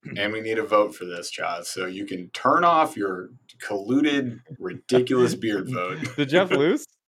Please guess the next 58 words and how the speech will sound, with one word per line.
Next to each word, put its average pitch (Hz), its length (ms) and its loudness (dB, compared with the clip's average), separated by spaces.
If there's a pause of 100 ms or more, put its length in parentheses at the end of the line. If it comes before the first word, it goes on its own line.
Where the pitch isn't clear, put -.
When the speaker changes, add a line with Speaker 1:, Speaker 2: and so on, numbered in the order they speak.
(400)
Speaker 2:
I 104 80 -12
feel 139 180 0
like 143 100 2
Jeff 127 200 6
Speaker 1:
No, 95 80 -2
Speaker 2:
lost. 110 260 2
Speaker 1:
you 151 160 8
lost, 98 420 2
but - 140 -2
only 120 240 2
by, - 220 4
like, 214 100 4
Speaker 2:
Oh, 170 60 2
just 131 100 -8
Speaker 1:
one 131 300 4
percent. 120 420 2
Speaker 2:
barely, 143 480 2
just 147 220 -4
Speaker 1:
By, - 80 2
like, - 140 4
Speaker 2:
barely. 415 200 0
Speaker 1:
one 440 320 2
percent. 427 220 -4
Speaker 2:
Closer, 208 580 2 (300)
closer 175 320 -6
than 165 80 -6
what 156 100 -6
you 135 60 -8
thought. 107 260 -4
Twenty-one 180 400 -4
percent 165 500 -8
to 127 100 -12
Jeff 113 420 -2
with 170 100 -8
the 156 60 -12
best 147 260 -2
beard, 143 340 -2
Speaker 1:
Rude. 107 420 0
Speaker 2:
sixty 107 280 2
percent 160 340 -2
to 135 60 -6
Ethan, 131 260 -2
which 113 120 -4
we 101 100 -4
knew 123 200 0
was 107 120 -2
coming, 95 380 -6 (260)
and 180 200 0
eighteen 170 340 0
percent 143 300 -6
Speaker 1:
Duh. - 40 -20
Speaker 2:
to 131 60 -8
me, 120 340 0
and 107 160 -2
Jeff's 104 260 -2
terrified. 87 460 -6 (360)
All 135 120 4
right. 117 240 4